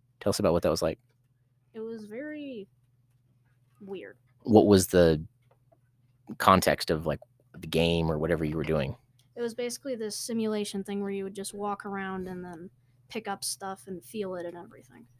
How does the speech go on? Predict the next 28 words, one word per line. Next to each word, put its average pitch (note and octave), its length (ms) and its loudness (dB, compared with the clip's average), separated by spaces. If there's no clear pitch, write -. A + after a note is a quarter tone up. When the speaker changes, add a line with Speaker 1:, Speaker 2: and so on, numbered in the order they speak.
Speaker 1:
Oh, C3 120 8
really? B2 240 8
Speaker 2:
Using G3 280 0
the F3 260 -8
controllers. E3 600 -14
Speaker 1:
Oh, D3+ 260 0
wow. A#2 160 -2
That - 120 -18
sounds - 180 4
pretty - 160 2
cool. - 280 2
Awesome. A#2 400 2
Very C#3 180 10
cool. - 320 -2
Awesome. A#2+ 260 10
Well, F#2 120 12
thank C3 320 10
you A#2+ 80 12
very A2 200 12
much, B2+ 300 10
Ben, G2 260 10
for G#2 140 4
being F#2+ 240 8
on F#2+ 280 8
the E2+ 100 6
show F#2+ 360 8
today. G2+ 520 6
And F#2 500 4